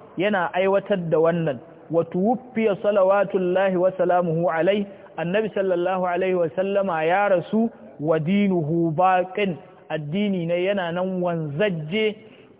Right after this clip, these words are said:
yana nan ana aiwatar da shi. Wa hadha dinuhu, wannan shine addinin Annabi sallallahu alaihi wa alihi wa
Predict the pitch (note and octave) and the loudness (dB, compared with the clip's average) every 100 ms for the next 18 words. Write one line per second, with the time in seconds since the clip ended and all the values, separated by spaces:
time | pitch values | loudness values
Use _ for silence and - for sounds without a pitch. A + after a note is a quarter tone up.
0 | - _ _ - D#3+ G3+ G3+ F3+ G3 A3 | -20 _ _ -8 -2 0 2 0 0 0
1 | A3+ - - - G3+ G3+ E3+ E3 D#3+ D3+ | -2 -8 -18 -6 -2 0 0 2 2 0
2 | E3+ C#3+ C3+ B2+ - - - - - C#3+ | -2 -2 -4 -6 -16 -20 -20 -16 -4 -2
3 | D#3 F#3+ G#3 G#3 G3 G#3 G3+ E3+ G#3+ G#3 | 2 4 4 4 2 2 2 2 2 4
4 | F3 D3 F3 D#3 - - - E3+ G#3+ G#3+ | 2 0 -2 -2 -8 -18 -4 -2 0 0
5 | F#3 D3+ - - A#3+ A#3 G#3 - D#3 D3 | -2 -4 -8 -2 0 0 -2 -4 -8 -4
6 | G3 A3 F#3+ E3 E3 G3 F#3 F3 E3+ E3 | -4 -2 -4 -6 -4 -2 -2 -2 -2 0
7 | F#3 F3 D#3 F3+ F3+ E3+ E3+ F#3 F3+ D#3+ | 0 0 -2 -2 0 0 0 0 0 -2